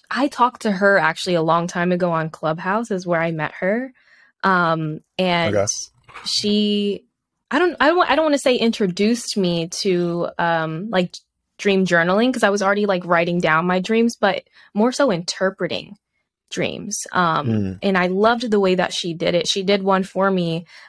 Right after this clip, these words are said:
Speaker 1: way back when, um, through Zoom. I think she still offers that, actually. And everything she said just resonated so much. And she was just like, "Yeah, like, I mean,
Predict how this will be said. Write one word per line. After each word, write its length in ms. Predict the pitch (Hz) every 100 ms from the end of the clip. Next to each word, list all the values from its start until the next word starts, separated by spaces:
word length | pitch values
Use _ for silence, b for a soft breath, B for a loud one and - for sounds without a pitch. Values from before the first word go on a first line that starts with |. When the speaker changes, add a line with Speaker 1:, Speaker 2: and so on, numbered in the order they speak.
| B
Speaker 1:
way 200 | 190 180
back 260 | 165 175
when, 380 | 170 165 160 160
um, 260 | - 165 170
through 220 | 185 175
Zoom. 520 | 170 165 160 156 185 -
I 60 |
think 160 | 208 233
she 100 | 214
still 200 | - 185
offers 380 | - 175 175 170
that, 160 | 151 -
actually. 520 | 143 - - 156 156 B B B B -
And 500 | 190 180 170 156 - _ _ _ _ _ _ _ _ _
everything 480 | 214 220 269 277 247
she 180 | 214 208
said 300 | - 160 180
just 180 | 190 185
resonated 500 | 170 175 185 180 175
so 320 | - - 165
much. 380 | 185 170 170 -
And 160 | 196 190
she 220 | - 202
was 120 | 196
just 180 | 202 -
like, 140 | 190 185
"Yeah, 240 | 208 302
like, 240 | 262 208 214
I 40 |
mean, 400 | 214 214 208 208